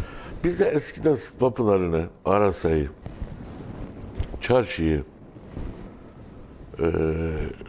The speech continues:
işte yani ne bileyim abi aklınıza gelebilecek Malatya ile ilgili her türlü nostaljiyi büyüklerimiz anlatırken kalanları gördüğümüzde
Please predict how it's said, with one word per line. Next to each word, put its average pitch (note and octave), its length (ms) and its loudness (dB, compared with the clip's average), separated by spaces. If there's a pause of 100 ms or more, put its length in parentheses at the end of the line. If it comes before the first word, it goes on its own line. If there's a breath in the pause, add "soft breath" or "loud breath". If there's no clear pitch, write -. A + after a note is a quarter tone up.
(800)
işte - 220 -2
yani D3+ 360 4 (480)
ne G#3 180 4
bileyim C#3+ 260 4
abi C3+ 200 4
aklınıza D3+ 520 2
gelebilecek D#3 540 4
Malatya D3 460 4
ile C#3+ 140 6
ilgili C#3+ 260 2
her E3 220 4
türlü B2+ 400 0 (440 loud breath)
nostaljiyi G#2+ 840 4 (480 loud breath)
büyüklerimiz A#2+ 640 4
anlatırken A#2+ 600 2 (840 loud breath)
kalanları E3+ 680 4
gördüğümüzde C#3 1040 4